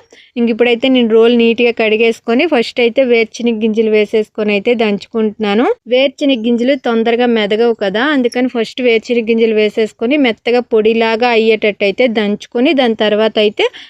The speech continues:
నేను ఎండుమిరపకాయలు వేసుకొని అయితే దంచుకుంటున్నాను. ఎండుమిరపకాయలు కరెక్ట్గా ఏగాయండి, అందువల్ల తొందరగానే మెదిగిపోతాయి.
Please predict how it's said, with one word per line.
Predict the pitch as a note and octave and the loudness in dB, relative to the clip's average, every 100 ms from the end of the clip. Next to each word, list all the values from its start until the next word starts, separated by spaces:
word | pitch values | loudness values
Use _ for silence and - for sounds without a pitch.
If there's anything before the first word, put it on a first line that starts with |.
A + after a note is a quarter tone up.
| - | -4
నేను | B3+ B3 A#3+ | 2 4 2
ఎండుమిరపకాయలు | A#3 A#3+ A#3+ - A#3 A3 | 2 2 0 0 0 2
వేసుకొని | G#3 G3+ - G#3 | 0 -2 -4 -4
అయితే | G3+ F#3+ B3+ | -2 0 0
దంచుకుంటున్నాను. | A#3 G3+ - - G#3 G3 G3+ G3 C#4 | 0 -2 -4 -6 -6 -4 -4 0 2
ఎండుమిరపకాయలు | B3+ A#3 B3 A#3+ - A3 A3+ | 2 2 2 0 -2 0 0
కరెక్ట్గా | A#3 A3 - - A#3 A#3+ G#3+ | -2 -6 -8 -4 0 2 2
ఏగాయండి, | G3+ G3+ G#3+ G#3 G3 G3+ D#4+ B4 - - | 2 0 0 0 0 0 0 -2 -8 -8
అందువల్ల | A3+ A#3 B3 B3 D4+ | 0 2 2 2 0
తొందరగానే | B3 A3 A3+ A3+ A3+ A#3+ | 0 0 0 2 2 2
మెదిగిపోతాయి. | A3 G3+ G#3 G#3+ G3+ - G3+ | 2 0 -2 -4 -4 0 0